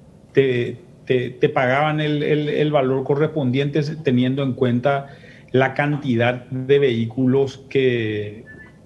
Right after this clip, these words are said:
que, que tenías, ¿verdad? O la cantidad de vehículos que figurabas que tenías, ¿verdad? Ahora no, ahora se va a pagar en realidad por cada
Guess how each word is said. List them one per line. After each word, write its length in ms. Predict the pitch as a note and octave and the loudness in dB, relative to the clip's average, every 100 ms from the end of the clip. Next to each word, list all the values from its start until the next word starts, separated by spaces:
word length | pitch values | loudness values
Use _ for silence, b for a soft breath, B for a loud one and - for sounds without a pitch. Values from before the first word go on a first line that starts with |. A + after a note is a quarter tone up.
| - - | -16 -2
que, 380 | B2+ A#2+ A2+ A2+ | -2 0 -4 -2
que 100 | C3+ | 0
tenías, 500 | C3+ B2+ G#3 F3 G2+ | 2 2 4 2 0
¿verdad? 400 | G2 A2 B2+ A#2 | -2 0 0 0
O 60 | |
la 120 | A#2 A#2 | -2 0
cantidad 320 | A#2+ A#2 B2 | -2 0 2
de 60 | |
vehículos 380 | C#3+ C3 D3 D3+ | 2 0 0 0
que 480 | D3+ D#3 C#3 - - - | 0 -2 -2 -14 -20 -8
figurabas 760 | - F3 D#3 C3+ D3+ F3+ D3+ | -2 2 2 4 2 2 0
que 120 | - | -4
tenías, 520 | C3+ B2 G2+ F#2+ D#2 | -2 -4 -4 -10 -14
¿verdad? 320 | G#2 B2 D3 - B B B B - | -12 -10 -10 -14 B B B B -2
Ahora 300 | C#3 F3 F#3+ | 4 4 4
no, 300 | G3 G3 - - - | 2 0 -4 -16 -4
ahora 240 | C3+ C#3 E3+ | 0 2 2
se 120 | E3 | 2
va 100 | D3+ | 2
a 80 | D#3 | 2
pagar 640 | E3 C3+ D3+ F3+ F#3 - - - | 0 2 2 0 -4 -16 -20 -6
en 180 | C#3+ C#3+ | -2 2
realidad 680 | D#3+ D#3 B2+ B2+ C#3 - - | 2 2 0 0 0 -4 2
por 280 | D#3 C3 | 2 2
cada 520 | - D3+ F3 F#3 G3 | 0 2 2 0 -2